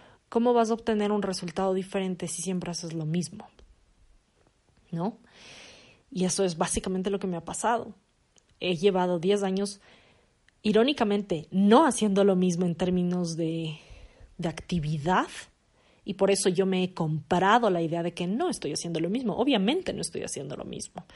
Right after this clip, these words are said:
Qué aburrido hacer lo mismo. No, yo hoy tengo esto, mañana tengo aquello.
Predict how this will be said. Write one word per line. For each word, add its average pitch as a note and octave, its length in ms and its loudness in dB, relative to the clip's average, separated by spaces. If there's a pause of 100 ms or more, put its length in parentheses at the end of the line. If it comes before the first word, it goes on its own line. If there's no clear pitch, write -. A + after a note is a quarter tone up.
(280)
Qué A3 100 0
aburrido B3+ 480 2
hacer F3 240 -4
lo D#3 100 -6
mismo. D#3 420 -10 (380)
No, C4+ 260 2
yo F#3+ 320 4
hoy B3 200 2
tengo A#3 320 2
esto, C#4+ 220 0
mañana F#3+ 400 -2
tengo F3+ 240 -4
aquello. F#3+ 440 -4